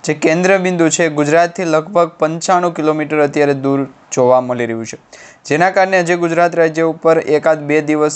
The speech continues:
છે એ વાતાવરણની અંદર મોટો પલટો આવવાની શક્યતા રહેલી છે. બાકી અત્યારે સૌરાષ્ટ્રના, દક્ષિણ ગુજરાતના, મુંબઈના, મહારાષ્ટ્રના જે વિસ્તારો છે, એ વિસ્તારોની અંદર અત્યારે વરસાદ છે એ વરસવાનું શરૂ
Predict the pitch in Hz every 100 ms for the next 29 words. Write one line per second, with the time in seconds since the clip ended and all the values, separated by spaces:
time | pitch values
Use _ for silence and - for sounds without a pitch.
0 | - 156 147 135 135 143 143 147 143 143
1 | 143 135 131 143 139 135 135 135 131 131
2 | 131 139 143 135 127 123 123 135 139 147
3 | 143 - - - 135 170 202 180 185 180
4 | 185 180 165 170 170 - 170 170 165 147
5 | 139 160 156 156 156 147 156 151 139 147
6 | 151 156 151 143 127 139 147 147 - 147
7 | 143 147 135 135 139 139 139 143 131 131
8 | 135 135 139 135 135 120 117 135 135 120
9 | 120 - 135 127 147 - 123 117 123 123
10 | 131 127 123 123 120